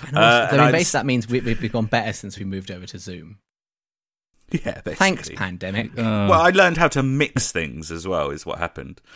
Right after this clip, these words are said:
Speaker 3: Yeah,
Speaker 2: Uh, I learned
Speaker 3: fair.
Speaker 2: on the job. Anyway, however, I stuck around and really got into the show. During that long, lonely <laughs> summer, I found your conversations about a band I love a real comfort and a way to reassess some of my long-held opinions of the band's output. High points were, of course, the Holy Bible,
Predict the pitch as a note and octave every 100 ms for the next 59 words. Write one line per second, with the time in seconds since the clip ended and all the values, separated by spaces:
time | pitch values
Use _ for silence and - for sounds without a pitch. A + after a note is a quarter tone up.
0 | - A2 G2 G2+ A#2 C3+ G#2 A2+ G#2+ A#2+
1 | F2 - - - - G2 A1+ - - -
2 | - B2+ G#2+ - _ - - D3 D3+ -
3 | G2+ - D#2+ D2+ D2 - - E2+ F#2+ F#2
4 | F2 C2+ E2+ D#2 E2+ - D#2 C2+ - -
5 | - A#2 A2 F#2+ D#2 F#2+ F#2+ F#2 F2+ F#2
6 | F2+ F2+ F2+ - F#2+ F2+ E2 - - F2
7 | G2 G2 G2 - F#2+ F2+ F#2 E2+ E2 -
8 | - A2 A#2 F#2+ D#2+ D#2 D2+ E2+ F2 -
9 | F2 - - - - E2 F2 F#2 E2+ E2
10 | A2 G2+ - E2+ - F2 E2 D#2 D#2 D#2
11 | E2+ D#2 D#2+ D#2+ F#2+ F#2 D#2+ - - -
12 | D#3 E2 E2 - F2 - - C#2+ - -
13 | - - G2+ G2+ F#2+ E2+ F2 D#2 F2 D#2+
14 | D#2 D2+ C#2+ - B2 A#2+ A#2+